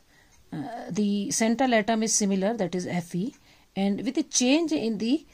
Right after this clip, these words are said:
ligand, you can see that I am changing the ligand from F to I, and we can see that the, it is light green in color, because the L M C T energy for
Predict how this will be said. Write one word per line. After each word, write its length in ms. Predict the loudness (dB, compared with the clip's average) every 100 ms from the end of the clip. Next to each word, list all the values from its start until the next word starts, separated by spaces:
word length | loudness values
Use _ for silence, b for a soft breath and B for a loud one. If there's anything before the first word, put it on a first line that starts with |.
| b -2
ligand, 520 | 0 4 4 4 0 -12 _ _ _
you 60 | -12
can 180 | -6 -2
see 280 | 0 0 0
that 320 | 0 -2 -2
I 60 |
am 200 | 0 0
changing 440 | 0 0 0 -2 -2
the 80 | -2
ligand 500 | -2 -2 -2 -2 -4
from 260 | -6 -6 -4
F 440 | -2 -2 -6 -10
to 180 | -8 -8 -6
I, 400 | -4 -2 -2 -4 -10 b b b b b _ _ _ _ _ _ -4
and 280 | 0 0 0
we 100 | 0
can 180 | 0
see 260 | 0 2 2
that 360 | 2 2 0 -2
the, 320 | -2 -2 -2 -6 b b b -10
it 100 | 0
is 200 | 0 2
light 640 | 4 4 2 -2 -8 -6 -8 -4
green 300 | 2 4 4
in 120 | 0
color, 300 | -2 -6 -8 -14 _ _ _ _ _ b b b _ -6
because 560 | -2 6 6 6 2 -14 _ _ _
the 240 | -2 -2 2
L 200 | 4 6
M 120 | 4
C 200 | 4 2
T 200 | 2 -2
energy 480 | 2 2 2 2 -2
for 240 | 0 -2